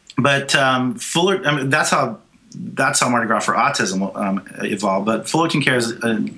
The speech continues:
um, was, uh, was, was conceived, obviously, um, from, um, the diagnosis of, of my son Boyd have, um, uh, having A S D. So we,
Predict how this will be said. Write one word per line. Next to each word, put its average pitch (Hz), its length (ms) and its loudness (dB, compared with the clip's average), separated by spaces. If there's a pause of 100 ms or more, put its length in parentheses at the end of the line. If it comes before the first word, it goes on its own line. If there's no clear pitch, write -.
(360)
um, 107 280 0
was, 110 240 0
uh, 101 340 0 (600)
was, 123 280 2
was 127 200 2
conceived, 123 420 2
obviously, 117 560 0 (260)
um, 104 400 -2 (220)
from, 104 720 -2
um, 101 340 0
the 113 80 -2
diagnosis 107 580 2
of, 104 60 -2
of 98 120 -2
my 104 120 0
son 107 240 2
Boyd 101 200 0
have, - 220 0 (360)
um, 98 380 0 (520)
uh, 98 200 4
having 104 220 2
A 101 100 0
S 92 140 -2
D. 98 280 0 (460)
So 113 680 2
we, 147 600 0